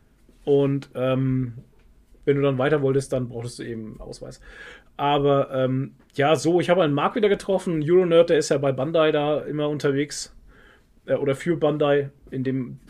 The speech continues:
Dings, da kommst du normalerweise auch nicht rein, aber weil ich den Marc halt kenne, die haben, Alter, die hatten, die hatten, also wenn man Dragon Ball Fan ist, ne?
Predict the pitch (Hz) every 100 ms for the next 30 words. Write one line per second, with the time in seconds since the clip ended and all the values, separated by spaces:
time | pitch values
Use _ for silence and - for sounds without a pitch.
0 | 143 147 147 - 135 180 - 156 147 143
1 | 131 151 139 143 143 117 120 127 127 143
2 | 131 139 123 123 - - 139 143 131 -
3 | 131 139 123 131 123 117 110 - - -
4 | - - _ - 175 190 185 180 190 190
5 | 180 139 175 254 294 233 233 233 233 208
6 | 208 175 190 - 160 185 202